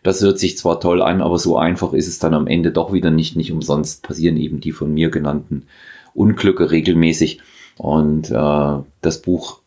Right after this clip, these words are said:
schon allein auch, äh, damit einem mal klar wird, was für einem Risiko unterliegt man als Bergsteiger in der Todeszone,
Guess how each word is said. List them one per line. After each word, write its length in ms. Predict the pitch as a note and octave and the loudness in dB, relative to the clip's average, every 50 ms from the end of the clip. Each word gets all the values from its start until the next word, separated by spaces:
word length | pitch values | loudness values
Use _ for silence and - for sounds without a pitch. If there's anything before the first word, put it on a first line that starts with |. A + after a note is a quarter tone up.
| _ - | _ -10
schon 300 | - - - F#2 F#2 F2 | -6 -2 2 2 2 4
allein 460 | - D#2+ D#2 C#2+ D2+ E2+ F2+ F#2+ E2+ | 2 2 2 2 2 2 2 2 2
auch, 520 | D#2+ - C#2+ D#2 E2 - - - - - - | 2 2 2 0 0 -2 -6 -12 -18 -16 -14
äh, 140 | - - - - | -12 -12 -8 -4
damit 300 | E2 D#2 E2 E2+ - - | -2 0 0 0 0 0
einem 240 | - D#2 D#2+ D#2+ E2 | 0 2 2 4 4
mal 260 | D#2 D#2 D2+ D2 - | 2 2 0 0 -2
klar 280 | - - D#2 E2 D#2+ | -2 -2 -2 0 0
wird, 300 | E2 D#2+ D#2 - - - - | 0 0 0 -2 -4 -14 -12
was 320 | D2 C#2+ E2 D#2+ - - | -6 -4 -2 -2 -2 -2
für 140 | - - - | -2 -2 0
einem 380 | D2 D2+ D2+ D2 C#2+ C#2 C2 - _ _ _ - _ _ _ _ - - | 0 0 0 0 -2 -4 -6 -10 _ _ _ -20 _ _ _ _ -8 -2
Risiko 840 | F2+ F2+ E2+ - F2 D#2 - - E2 D#2 D#2 D#2+ D2 C2 - - - _ _ _ _ - | -2 0 0 0 -2 -4 -2 2 4 4 4 4 4 0 -4 -12 -18 _ _ _ _ -2
unterliegt 600 | F2+ E2+ D#2+ E2 D#2+ C#2+ D2 E2+ - - - - | -2 -2 0 0 -2 0 0 -2 -4 -4 -4 -4
man 200 | D#2 D2+ C#2+ C2+ | -2 -2 -2 -2
als 280 | - C#2+ C2+ - - | -4 -4 -4 -6 -6
Bergsteiger 920 | - - D#2 D#2 D#2+ - - - - D2+ C#2 C#2+ C#2 - C#2 B1 - - _ | -2 0 0 0 0 -2 -2 -2 -2 0 0 -2 -2 -2 -4 -6 -8 -10 _
in 140 | - D2+ D#2 | -10 -8 -8
der 140 | D2+ - - | -8 -6 -2
Todeszone, 800 | - F#2 E2+ - - - - - - - - - - - - - | 0 2 2 2 2 -2 -4 -4 -6 -6 -6 -6 -6 -8 -8 -10